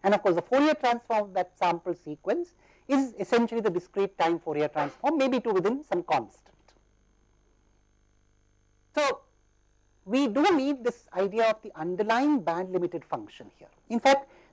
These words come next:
the underlying band limited function as we see it is symmetric in nature here,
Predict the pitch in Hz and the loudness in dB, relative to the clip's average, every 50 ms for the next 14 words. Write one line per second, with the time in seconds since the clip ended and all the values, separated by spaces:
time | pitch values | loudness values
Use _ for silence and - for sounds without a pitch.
0 | _ 214 208 185 190 202 220 240 269 294 339 370 370 349 359 226 220 240 240 240 | _ 2 4 4 4 4 2 2 4 4 4 4 4 2 2 0 0 -2 -2 -4
1 | 262 240 233 254 233 - - 214 202 202 190 - - 220 208 190 180 - 202 180 | -8 -8 -8 -10 -10 -4 -2 -2 -2 -2 -4 -6 -4 -2 -2 -2 -4 -6 -10 -12
2 | - - 247 226 208 156 147 185 - - _ _ _ _ _ _ - 247 - - | -8 -6 -4 0 2 2 2 0 -2 -8 _ _ _ _ _ _ -8 -8 -6 -2
3 | - 311 277 302 320 311 - - - - - - _ _ - 190 190 185 175 175 | 0 2 4 4 2 2 -2 -6 -4 -4 -4 -6 _ _ -6 -2 0 2 4 4
4 | 175 156 - - 147 - - 113 98 | 2 2 0 -2 -4 -4 -6 -10 -18